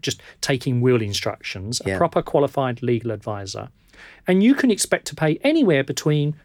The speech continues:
Speaker 1: two hundred and fifty and two and a half thousand pounds for a will.
Speaker 2: Right. Okay.
Speaker 1: But the typical, the typical lawyer will charge you probably not more than three,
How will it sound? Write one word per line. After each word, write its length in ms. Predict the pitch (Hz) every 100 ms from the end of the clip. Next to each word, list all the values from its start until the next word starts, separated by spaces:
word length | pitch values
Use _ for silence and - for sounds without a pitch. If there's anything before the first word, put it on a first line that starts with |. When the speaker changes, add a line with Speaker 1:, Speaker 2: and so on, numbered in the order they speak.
| _
Speaker 1:
two 200 | - 294
hundred 240 | 196 131
and 80 | 120
fifty 500 | - 123 - 139 135 - _ -
and 140 | 131
two 180 | - 160
and 80 | 139
a 40 | 123
half 180 | 123 -
thousand 400 | 123 113 110 98
pounds 320 | 120 107 107
for 140 | 123
a 40 | -
will. 200 | 107 - -
Speaker 2:
Right. 240 | 92 - _ _ 208
Okay. 280 | 220 107 135
Speaker 1:
But 100 | 170
the 80 |
typical, 560 | 170 233 208 190 180 160
the 80 | -
typical 460 | 156 285 190 - 123
lawyer 240 | 120 120
will 120 | 117 123
charge 340 | 131 117 117
you 180 | 120 113 - - _ _ _ _ - 262 247
probably 280 | 269 202 160
not 240 | 151 160
more 200 | 143 131
than 80 | 120
three, 280 | 117 117 107